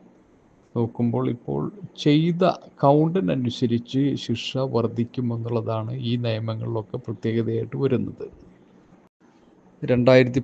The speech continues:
പന്ത്രണ്ടിൽ ഇതിനോടൊപ്പം തന്നെ, ഇതിനോടൊപ്പം തന്നെ ഇന്ത്യൻ ശിക്ഷാ നിയമത്തിൽ കാതലായ മാറ്റം വന്നു. ഇപ്പോൾ പുതിയ നിയമപ്രകാരം ബി എൻ എസ് എസ് പ്രകാരം ഉള്ള, ആ, ഭാരതീയ ന്യായ സംഹിത എന്നൊക്കെ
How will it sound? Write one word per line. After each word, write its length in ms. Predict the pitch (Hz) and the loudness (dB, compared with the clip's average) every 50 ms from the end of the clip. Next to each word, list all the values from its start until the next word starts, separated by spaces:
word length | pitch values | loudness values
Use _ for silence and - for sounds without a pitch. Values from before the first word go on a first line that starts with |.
| - 127 | 2 2
പന്ത്രണ്ടിൽ 380 | 123 120 131 123 123 123 131 | 2 4 4 2 2 2 2
ഇതിനോടൊപ്പം 720 | 127 117 120 123 127 131 131 135 135 135 - 135 123 107 110 | 2 4 4 4 6 6 6 6 4 4 2 0 2 2 0
തന്നെ, 260 | 98 95 92 85 - - - - - - - - - _ _ _ _ _ _ _ _ _ _ _ _ _ | 0 -2 -4 -8 -12 -14 -18 -18 -20 -20 -20 -20 -20 _ _ _ _ _ _ _ _ _ _ _ _ _
ഇതിനോടൊപ്പം 720 | 123 110 110 117 117 120 120 120 120 117 - - 123 117 123 | -4 -2 0 2 2 4 4 2 2 -2 -2 -2 0 2 2
തന്നെ 340 | 123 123 120 127 139 156 160 - _ - - - - - - - - - - | 2 2 2 0 -2 -2 -4 -8 _ -20 -20 -20 -20 -20 -20 -20 -20 -8 -2
ഇന്ത്യൻ 280 | 135 127 127 131 135 - | 0 2 4 4 4 4
ശിക്ഷാ 380 | - 127 120 - 135 131 131 | 4 2 2 4 6 6 6
നിയമത്തിൽ 560 | 131 135 127 120 120 117 113 - 120 127 139 127 131 | 6 4 4 4 2 2 0 -2 -2 -4 -2 2 2
കാതലായ 460 | 120 117 113 120 117 120 117 117 117 | 4 4 4 4 4 4 4 2 2
മാറ്റം 420 | 123 127 113 110 - - 117 120 | 0 0 -2 -2 -2 -4 -4 -4
വന്നു. 200 | 120 110 113 120 | -2 -2 -2 -2
ഇപ്പോൾ 160 | 120 120 135 | -2 -2 -4
പുതിയ 480 | 123 - 123 117 113 120 123 - - - - | -4 -2 -2 0 0 0 0 0 -2 -4 -4
നിയമപ്രകാരം 920 | 127 120 120 120 120 117 120 - 123 117 113 113 110 113 135 156 156 165 | -2 0 0 0 -2 -2 0 0 0 2 2 0 0 0 -2 -6 -8 -8
ബി 160 | 156 143 135 | -8 -6 -4
എൻ 200 | 127 120 120 120 | 0 2 2 2
എസ് 180 | 117 117 - 120 | 2 0 -2 -8
എസ് 140 | 113 - - - | -12 -12 -6 -2
പ്രകാരം 540 | 127 120 110 113 117 113 110 117 139 170 185 - | 0 2 2 4 2 2 2 2 0 -2 -4 -4
ഉള്ള, 380 | 127 123 120 131 165 220 226 - - - - - - _ - _ _ _ _ _ _ - | -2 0 0 0 0 -2 -6 -12 -18 -20 -20 -20 -20 _ -20 _ _ _ _ _ _ -4
ആ, 300 | - 64 62 62 62 62 | -2 0 0 0 0 0
ഭാരതീയ 580 | 62 62 64 123 123 120 113 120 120 120 120 - | 2 2 2 4 2 2 2 2 2 2 2 2
ന്യായ 600 | - - - - 127 120 117 117 120 127 - - | 0 -4 -6 -4 -2 -2 0 0 -2 -2 -4 -6
സംഹിത 520 | - - 127 120 120 120 - 127 120 127 | -4 -2 0 0 0 0 0 0 0 2
എന്നൊക്കെ 320 | 123 123 123 123 120 - | 0 0 0 -2 -2 -4